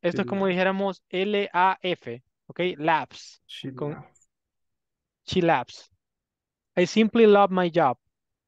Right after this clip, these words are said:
Speaker 1: Simplemente me
Speaker 2: Simple?
Speaker 1: encanta. ¿Perdón?
Speaker 2: You said simple?
Speaker 1: I simply love
Speaker 2: Ah,
Speaker 1: my job.
Speaker 2: simply.
Speaker 1: Aquí lo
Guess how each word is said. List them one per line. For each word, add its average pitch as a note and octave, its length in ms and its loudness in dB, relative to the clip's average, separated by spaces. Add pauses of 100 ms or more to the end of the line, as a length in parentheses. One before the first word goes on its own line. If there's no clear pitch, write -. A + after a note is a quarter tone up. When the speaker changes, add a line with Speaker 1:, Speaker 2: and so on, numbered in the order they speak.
(680)
Speaker 1:
Simplemente G3+ 720 4
me F3 160 0
Speaker 2:
Simple? - 0 -
Speaker 1:
encanta. F3+ 520 -4 (720)
¿Perdón? D#3+ 280 -4 (1300)
Speaker 2:
You C3 180 -4
said C3 580 0 (540)
simple? E3+ 540 0 (800)
Speaker 1:
I D#3+ 140 0
simply G3+ 720 0 (320)
love F3 340 4 (180)
Speaker 2:
Ah, D#3 120 0
Speaker 1:
my D3+ 40 -2
job. C#3+ 340 2
Speaker 2:
simply. A#2+ 380 -18 (1080)
Speaker 1:
Aquí D#3+ 280 -4
lo D#3 80 -2